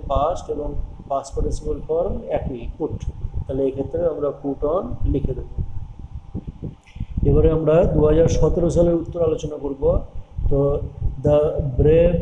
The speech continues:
never surrenders to evil", যে সাহসীরা কখনোই, যে এভিল বলতে খারাপ যা কিছু,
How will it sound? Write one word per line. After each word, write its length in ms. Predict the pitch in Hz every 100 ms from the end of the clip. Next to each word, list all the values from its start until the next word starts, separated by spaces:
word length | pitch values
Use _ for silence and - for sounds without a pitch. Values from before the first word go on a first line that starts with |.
| - - - - - - 165 151
never 360 | 151 143 165
surrenders 840 | 160 - - 143 151 160 160 165 160 -
to 100 | 160
evil", 460 | 160 147 135 156 135 117 - - - - -
যে 80 | 131
সাহসীরা 580 | - 135 143 143 165 165
কখনোই, 580 | 160 156 160 180 226 233 180
যে 420 | 156 156 160 156 151
এভিল 380 | 156 156 175 170
বলতে 220 | 170 175
খারাপ 640 | - 165 175 170 - 170 156
যা 80 |
কিছু, 340 | 143 185 -